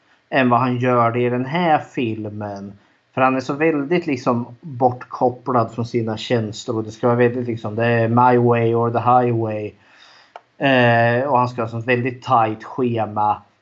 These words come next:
Och liksom, nu ska effektivt, mepp, mepp, mepp, mepp, mepp, mepp. Eh, och jag köper liksom att gruppen är det, men sen när allting brakar åt skogen. Jag hade önskat lite mer skådespel från Lawrence Fishburne här.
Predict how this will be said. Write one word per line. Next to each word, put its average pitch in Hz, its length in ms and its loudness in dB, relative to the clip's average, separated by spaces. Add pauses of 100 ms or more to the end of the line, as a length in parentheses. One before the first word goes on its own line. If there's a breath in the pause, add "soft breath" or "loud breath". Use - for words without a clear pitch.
(180)
Och 117 120 -8
liksom, 110 220 -6
nu 139 340 4
ska - 140 -6
effektivt, 123 520 0
mepp, 123 180 2
mepp, 127 160 0
mepp, 123 160 -2
mepp, 123 180 -2
mepp, 123 180 -4
mepp. 127 180 -2 (640 soft breath)
Eh, 143 200 6
och 143 80 4
jag 170 120 6
köper 175 420 2
liksom 143 280 -6
att 127 140 -8
gruppen 139 500 -6
är 170 400 6
det, 123 160 0
men 127 400 -4
sen 147 320 -2
när 143 140 0
allting 135 460 2
brakar 131 520 0
åt 131 160 -8
skogen. 131 1040 -2 (1000)
Jag 156 140 2
hade 160 220 2
önskat 165 500 -2
lite 151 220 -2
mer 147 220 2
skådespel 139 1000 0
från 120 220 0
Lawrence 113 440 -2
Fishburne 110 880 -2
här. 98 560 -4